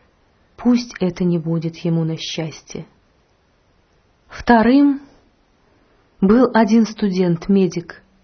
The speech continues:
из Бока-Которска, которого я содержала до того времени,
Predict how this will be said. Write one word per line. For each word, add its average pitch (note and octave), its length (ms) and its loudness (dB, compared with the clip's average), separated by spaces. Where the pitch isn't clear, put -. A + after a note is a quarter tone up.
из F#3+ 240 0
Бока-Которска, G3+ 1300 -2
которого G#3+ 400 2
я G#3+ 200 4
содержала G#3 600 0
до G3 100 0
того G3+ 280 0
времени, G#3 680 2